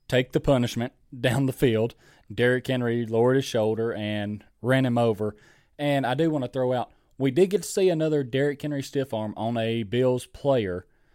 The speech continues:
Uh, I can't remember if it was first or second half, but another Bills player may end up on a flag. N-, don't, don't know for sure.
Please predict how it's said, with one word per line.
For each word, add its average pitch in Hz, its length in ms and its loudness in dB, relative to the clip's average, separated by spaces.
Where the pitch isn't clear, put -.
Uh, 117 160 0
I 107 120 -2
can't 127 260 -4
remember 131 340 -2
if - 100 -4
it 113 80 -4
was 107 140 -8
first 110 360 -4
or 95 60 -8
second - 400 -4
half, 85 420 -10
but 113 420 2
another 123 320 0
Bills 123 280 0
player 113 320 0
may 113 340 0
end 110 120 -4
up 107 140 -4
on 110 100 -4
a 110 60 -4
flag. 80 400 -6
N-, 92 260 -8
don't, 95 420 -8
don't 123 200 2
know 131 160 4
for 151 160 -6
sure. 101 340 -2